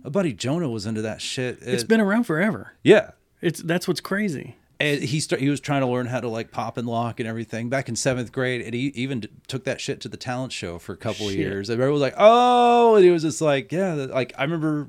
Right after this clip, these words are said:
Speaker 1: you know, I think one or two times he tried to teach me, and I'm like, "That would've been a very weird path that I would've gone down to."
Speaker 2: Down the K-pop path.
Speaker 1: <sighs> Jinkos, gelled up hair.
Speaker 2: You never had Jinkos?
Speaker 1: No, I just, I,
Speaker 2: I
Speaker 1: it
Speaker 2: had
Speaker 1: took,
Speaker 2: some.
Speaker 1: it took a while before I was in control of what kind of pa-,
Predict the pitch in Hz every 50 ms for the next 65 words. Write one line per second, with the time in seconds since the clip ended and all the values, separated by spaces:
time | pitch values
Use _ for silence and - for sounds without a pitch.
0 | - _ - 139 123 120 117 - - 127 - - 160 143 - 123 120 127 127 127
1 | 131 131 127 - 131 127 113 - 131 123 113 107 101 - 110 - - 113 110 120
2 | 98 - - 113 101 - - 117 113 107 101 101 98 104 107 110 104 104 101 95
3 | 92 - - - - _ _ - 123 143 135 127 131 117 95 85 110 117 120 117
4 | 104 113 117 120 101 - - 110 98 90 92 - - - _ _ _ _ _ _
5 | _ _ _ _ _ 107 104 107 107 107 107 107 110 107 107 101 104 104 104 104
6 | 127 123 135 123 120 120 120 - 135 123 113 - 110 107 107 - - 107 110 110
7 | - _ - - - - - - - - 117 123 123 107 - 123 120 117 113 113
8 | 113 98 - - _ _ _ - - 123 120 113 110 113 107 - 104 113 120 113
9 | 113 113 117 147 180 180 185 185 175 160 175 180 180 208 208 202 - - - -
10 | - - - - - - - - - - - - 92 92 101 101 85 - - _
11 | _ _ - - - _ 139 165 190 202 - - _ _ _ _ _ _ - 175
12 | 185 165 151 120 110 254 - 120 113 110 - 151 - 233 - 208 160 165 180 202
13 | 214 214 165 147 - - 160 156 151 139 135 147 127 - 139 131 - - 175 170
14 | 170 165 160 147 - 131 135 139 135 117 139 147 143 - 147 143 135 113 - -
15 | -